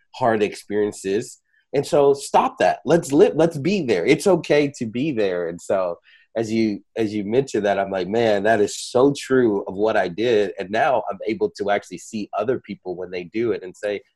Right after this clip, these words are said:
"No, it's okay. Like, your pain is your pain. You don't have to dismiss it or compare it. Your pain is your pain. Let's,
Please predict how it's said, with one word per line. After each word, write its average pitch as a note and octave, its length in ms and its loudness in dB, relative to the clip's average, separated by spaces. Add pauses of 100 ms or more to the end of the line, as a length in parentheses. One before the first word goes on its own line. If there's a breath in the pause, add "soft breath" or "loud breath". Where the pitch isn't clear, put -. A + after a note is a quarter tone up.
(160)
"No, F4+ 160 -4
it's E4 160 -4
okay. G#4+ 560 2
Like, D3 260 2 (300)
your D3 200 6
pain F#4 300 4
is D3+ 140 4
your F#3 240 4
pain. G3+ 400 0
You B2+ 120 0
don't G3 180 2
have E3 180 2
to C3 60 0
dismiss C3+ 580 -4
it A2+ 160 -2
or G#2+ 140 0
compare - 420 -2
it. G2 280 -2 (300)
Your C#3 140 6
pain D#3 420 4
is A#2 160 -4
your C3+ 160 6
pain. C#3 380 2
Let's, D3 220 2